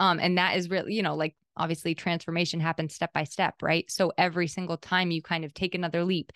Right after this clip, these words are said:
take another step, that's how you transform yourself. And I think having the community that's, like, cheering you on because they truly have your best interests in mind, not just cheering you on to be, like, your cheerleader,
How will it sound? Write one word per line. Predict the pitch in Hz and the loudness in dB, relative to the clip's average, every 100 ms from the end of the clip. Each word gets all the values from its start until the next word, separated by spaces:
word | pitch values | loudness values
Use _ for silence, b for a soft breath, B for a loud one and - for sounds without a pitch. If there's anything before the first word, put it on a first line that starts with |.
| B B - | B B 0
take | 220 208 | 2 4
another | 190 175 | 4 4
step, | - 196 160 - b b b | 2 2 2 -2 b b b
that's | 180 175 - | 2 2 2
how | - 156 | 0 0
you | 160 165 156 160 175 - | 0 0 0 -2 -8 -2
transform | 196 185 - 269 | 0 2 4 4
yourself. | 160 - - - | 4 0 -2 0
And | - 208 | 2 2
I | |
think | 190 208 - | 2 -2 -4
having | - 202 208 196 190 | -4 0 2 2 0
the | 175 | -4
community | - 202 214 208 175 170 170 B B B | -2 0 2 0 -2 -2 -4 B B B
that's, | 202 - - - | 0 0 -14 0
like, | 202 185 - _ - | 2 2 -2 _ -2
cheering | - 269 285 285 | 4 6 6 4
you | 247 226 | 4 2
on | 175 190 196 220 247 - | 4 4 4 2 -2 -8
because | 214 214 | -4 0
they | 190 | 0
truly | 165 - - 233 226 214 | 0 -6 -2 2 4 4
have | 190 185 | 4 2
your | 175 | 2
best | 170 - | 0 0
interests | - 170 175 - | -6 -2 -2 0
in | 214 | 2
mind, | 214 220 220 - - | 4 4 2 -2 -2
not | 165 170 | -2 -2
just | 160 | -6
cheering | - 190 175 | 0 2 2
you | 170 | 2
on | 165 160 | 2 0
to | 160 | 0
be, | 156 160 | 0 0
like, | 151 147 | 0 -2
your | 156 | -6
cheerleader, | - 160 165 190 226 277 | -6 -2 2 4 4 4